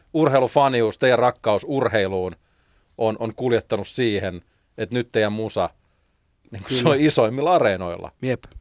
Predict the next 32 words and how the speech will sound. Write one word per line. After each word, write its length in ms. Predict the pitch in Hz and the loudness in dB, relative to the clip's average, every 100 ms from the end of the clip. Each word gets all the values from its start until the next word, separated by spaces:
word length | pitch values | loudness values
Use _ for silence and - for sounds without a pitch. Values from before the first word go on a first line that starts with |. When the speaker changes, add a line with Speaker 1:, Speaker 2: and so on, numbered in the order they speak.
| _ _ _ - - | _ _ _ -20 -4
Speaker 1:
Kirkkaissa 400 | 147 131 131 123 | 0 2 2 2
Speaker 2:
Että 20 | |
Speaker 1:
valoissa. 360 | 139 101 - - | 2 2 -2 -4
Speaker 2:
ja 80 | 139 | 0
mä 120 | 139 | 0
tosta 280 | 139 143 - | 0 -2 -4
just 140 | 135 147 | -4 0
luin 220 | 151 123 | 0 2
Twitterissä, 640 | 139 135 - 113 101 - | 0 0 -2 -4 -4 -4
että 140 | 107 123 | -4 -2
joku 200 | 117 113 | -4 -4
niinku 280 | 110 107 110 | -6 -8 -8
kyseli 420 | 123 - 98 87 | -6 -6 -6 -8
just, 220 | 80 - | -10 -14
että 180 | - - - | -16 -16 -10
on, 280 | 113 107 110 | -8 -6 -8
onko 320 | - 107 104 110 | -10 -8 -8 -6
niinku 220 | 110 113 | -6 -4
maailmalla 560 | 123 123 110 107 98 | 2 2 2 -2 -4
vastaavaa 580 | 101 107 - 101 98 101 | -6 -8 -8 -8 -4 -4
ilmiöä, 500 | 107 107 101 95 92 | -4 -4 -6 -10 -12
niinku, 300 | 92 85 - | -14 -14 -14
että 240 | - - - - | -16 -16 -20 -14
joku 220 | 101 101 | -12 -8
bändi 420 | 101 110 101 90 | -6 -4 -6 -10
olisi 180 | 85 - | -12 -12
niinku 180 | 98 92 | -14 -12
periaatteessa 720 | 101 95 87 - - 82 - _ - - _ | -10 -10 -12 -14 -16 -16 -18 _ -20 -20 _
tälleen 360 | 110 104 104 | -6 -6 -4
näin 300 | 113 113 104 - 117 | -4 -4 -6 -8 -6
vahvasti 480 | 110 107 98 - - | -4 -6 -10 -12 -10
urheiluun 680 | 107 101 101 92 76 62 | -8 -8 -10 -10 -12 -16